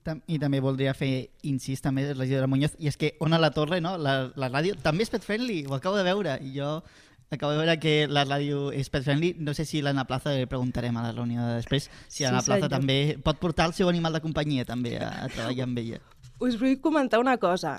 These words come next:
Speaker 2: Aquí a Ona la Torre hi ha un programa que a mi em va fer molta gràcia perquè me van passar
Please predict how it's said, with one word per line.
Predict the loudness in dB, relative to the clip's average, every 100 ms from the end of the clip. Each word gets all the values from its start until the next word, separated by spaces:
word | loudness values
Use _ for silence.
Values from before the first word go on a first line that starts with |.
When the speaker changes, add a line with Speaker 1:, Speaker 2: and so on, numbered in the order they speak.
| -4
Speaker 2:
Aquí | 0 2 2 0 0 2
a | 4
Ona | 4 4
la | 2
Torre | 2 2 4
hi | 4 4
ha |
un | 2 2
programa | 0 2 2 0
que | 0
a | -2
mi | 0
em | 0
va |
fer | -2 -2
molta | -2 0 0
gràcia | 0 -2 -4
perquè | -2 -2 -2
me | 0
van | 0 -2
passar | -4 2 2 2